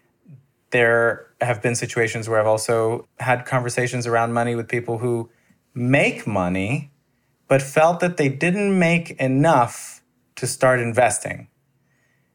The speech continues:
And that's also a, a pretty big thing for me, especially, which is, why not? You know, what's holding you back? Why do you think you don't make enough money to start investing your money? And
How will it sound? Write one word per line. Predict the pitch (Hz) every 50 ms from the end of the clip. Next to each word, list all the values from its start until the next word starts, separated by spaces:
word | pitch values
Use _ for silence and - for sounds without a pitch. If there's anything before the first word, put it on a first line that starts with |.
| _ _ _ _ _ _
And | - - - 127 127 123 123 127 127 127 127 123 123 -
that's | - 160 175 175
also | 311 359 - - - 107 95 87 90 -
a, | 101 98 95 - -
a | - 98
pretty | - - 123 113 113 110 104 104 107 107 - _
big | - 110 104 -
thing | - 110 101 95 92 90 87
for | - 107
me, | 98 113 139 147 135 110
especially, | 95 90 - - 101 92 92 - 98 92 92 95
which | 95 98 101 95 92 -
is, | 101 95 92 95 - - - _ _ _ _ _ _ _ _ _ _ _ _ -
why | 110 98 95 104
not? | 120 151 185 135 69 85 95 - _ _ _ _ _ _ _ _ _ -
You | 117 101
know, | 98 95
what's | 98 113 143 165 -
holding | - 156 151 147 147 147
you | 143 135
back? | 143 156 - 139 98 - -
Why | - 107 110 110 110 113 117 120 123 123 131 135 - -
do | 175
you | 175 170 165
think | 170 180 190 220 208 -
you | 139 110
don't | 101 92 90 87 95
make | 104 98 92 - 104
enough | 98 92 90 -
money | 104 95 92 95 92
to | 95 - - 110 98 95
start | 95 - - 101 98
investing | 101 101 98 98 90 90 - - 101 95
your | 92 90
money? | 92 90 90 87 87 - _ _ _ _ _ _ _ _ _ _ _ -
And | 123 120 120 120 117 117 117 117 117 117 113 113